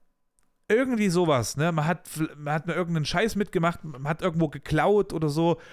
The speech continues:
äh, und man muss es jetzt sagen oder irgendwie solche Sachen. Das ist super unangenehm, aber man muss es halt wirklich mal lernen und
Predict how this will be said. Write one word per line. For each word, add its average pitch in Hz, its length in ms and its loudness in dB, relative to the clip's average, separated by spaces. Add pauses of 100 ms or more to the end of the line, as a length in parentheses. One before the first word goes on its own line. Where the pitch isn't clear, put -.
(160)
äh, 143 120 0
und 160 120 -2
man 151 120 2
muss 170 140 2
es - 60 -4
jetzt 151 160 0
sagen 139 380 -2
oder 151 180 0
irgendwie 202 260 2
solche 156 240 2
Sachen. 127 380 -2
Das 135 180 -2
ist - 160 -4
super 262 400 2
unangenehm, 147 680 0 (340)
aber 143 200 0
man 143 160 2
muss 220 300 4
es - 120 -2
halt 165 280 0
wirklich 190 340 -2
mal 139 180 0
lernen 143 440 2
und 139 260 -2